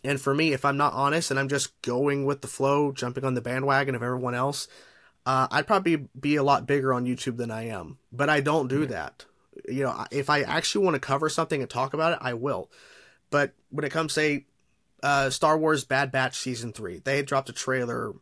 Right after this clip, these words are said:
Speaker 1: like, last week or something, or two weeks ago. People are like,
Speaker 2: Mm-hmm.
Speaker 1: "Hey, you gonna react to it?" I'm like, "I'm not seeing the show.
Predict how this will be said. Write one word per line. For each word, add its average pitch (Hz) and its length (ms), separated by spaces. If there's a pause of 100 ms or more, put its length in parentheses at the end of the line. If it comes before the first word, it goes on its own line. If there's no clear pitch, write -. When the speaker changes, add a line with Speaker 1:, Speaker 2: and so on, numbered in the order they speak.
(120)
Speaker 1:
like, 123 200
last 127 280
week 135 160
or 127 40
something, 127 360
or 110 40
two 131 160
weeks 131 220
ago. 135 300 (340)
People 175 180
are - 40
like, - 80
Speaker 2:
Mm-hmm. - 80
Speaker 1:
"Hey, 185 80
you 196 60
gonna 202 120
react 180 220
to 247 60
it?" - 20
I'm 214 60
like, 185 140
"I'm 143 120
not 151 160
seeing 143 160
the 127 80
show. 123 320